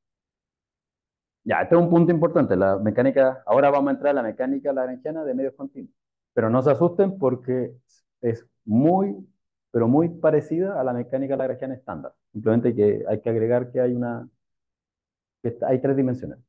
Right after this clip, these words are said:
que está el volumen. Entonces, una cosa importante, y aquí podemos hacer la, la, el paralelismo, si nosotros tuviéramos una cuerda o un sistema de,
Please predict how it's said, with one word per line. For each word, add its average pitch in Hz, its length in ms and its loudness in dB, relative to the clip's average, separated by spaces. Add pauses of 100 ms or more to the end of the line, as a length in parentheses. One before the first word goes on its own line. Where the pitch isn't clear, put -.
(120)
que 110 60 -6
está 113 140 -4
el 107 80 0
volumen. 104 440 -2 (920)
Entonces, 113 200 0
una 160 160 4
cosa 180 200 2
importante, 180 520 0 (140)
y 110 100 -4
aquí 107 140 -6
podemos 123 260 0
hacer 131 200 -2
la, 117 500 -2 (540)
la, 98 600 -6 (360)
el 123 120 2
paralelismo, 123 760 2 (340)
si 123 320 2
nosotros 139 380 2
tuviéramos 170 680 2
una 139 720 -2 (1600)
cuerda 165 380 2
o 123 60 2
un 139 180 0
sistema 165 500 -2
de, 135 600 -2